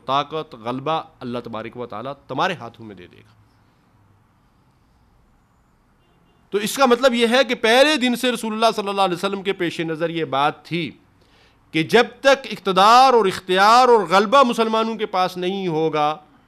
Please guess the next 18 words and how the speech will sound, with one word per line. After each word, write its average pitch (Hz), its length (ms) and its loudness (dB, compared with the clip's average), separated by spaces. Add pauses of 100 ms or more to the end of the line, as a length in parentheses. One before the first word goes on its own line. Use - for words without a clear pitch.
(360)
اس 180 180 -8
وقت 190 300 -4
تک 185 180 -6 (120)
دنیا 180 380 0
کے 190 140 -8
اندر 160 360 -4 (600)
امن 190 320 4
اور 165 160 -4
سکون 170 500 -6 (140)
قائم 180 300 2
نہیں 190 260 0
ہو 170 120 -4
سکتا، 160 440 -6 (640)
اور 151 220 4
جو 151 160 -4
دنیا 139 320 -2
کے 147 80 -12
اندر 131 200 -6